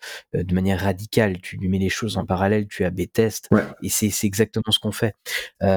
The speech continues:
Speaker 2: ça.
Speaker 1: et, et on a notre stratégie de lead gen, on a notre stratégie de demand gen, mais les deux se complètent. Et, et quelque part, elles se,
Speaker 2: Hmm.
Speaker 1: ouais, finalement, le, je dirais que le, le,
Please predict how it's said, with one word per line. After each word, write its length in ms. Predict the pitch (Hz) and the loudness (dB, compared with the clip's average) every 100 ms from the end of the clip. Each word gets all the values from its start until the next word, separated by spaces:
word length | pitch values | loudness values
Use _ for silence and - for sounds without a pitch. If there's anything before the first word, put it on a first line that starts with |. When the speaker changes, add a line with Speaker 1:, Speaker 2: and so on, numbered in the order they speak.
| 92 | 6
Speaker 2:
ça. 220 | - - - | 4 0 -4
Speaker 1:
et, 640 | 90 - 87 90 90 90 | -10 -6 -2 -2 0 -2
et 60 | 90 | -2
on 140 | 95 | 2
a 100 | 117 | 4
notre 220 | 120 104 - | 2 0 -4
stratégie 400 | 95 95 95 98 | -4 -4 -4 -4
de 80 | |
lead 120 | 101 95 | -4 0
gen, 160 | 113 107 | 2 2
on 160 | 104 | 2
a 80 | 110 | 0
notre 160 | 101 - | 0 -6
stratégie 340 | - - - - | -10 -10 -10 -2
de 60 | |
demand 200 | 107 101 | 2 2
gen, 200 | 98 113 | 2 2
mais 120 | 110 104 | 2 2
les 120 | 104 | 2
deux 120 | 117 | 0
se 160 | 120 - | -2 -4
complètent. 500 | - 95 107 101 _ - - - - _ - | -4 0 2 0 _ -12 -8 -8 -8 _ -2
Et, 240 | 196 - | 0 0
et 60 | - | 0
quelque 280 | 104 - | 0 0
part, 300 | 101 113 110 | 0 2 2
elles 160 | 98 92 | 2 0
se, 840 | - - 92 90 95 - - - - | -2 -2 -2 -4 -4 -6 -6 -2 4
Speaker 2:
Hmm. 80 | 104 | 4
Speaker 1:
ouais, 160 | 113 | 4
finalement, 380 | 90 101 101 117 | 0 -2 0 2
le, 180 | 107 - - - _ 104 | 0 -6 -20 -20 _ -4
je 100 | 92 | 0
dirais 300 | 98 104 110 | 2 2 2
que 100 | 98 | 0
le, 120 | 90 | 0
le, 220 | 87 90 | -2 -4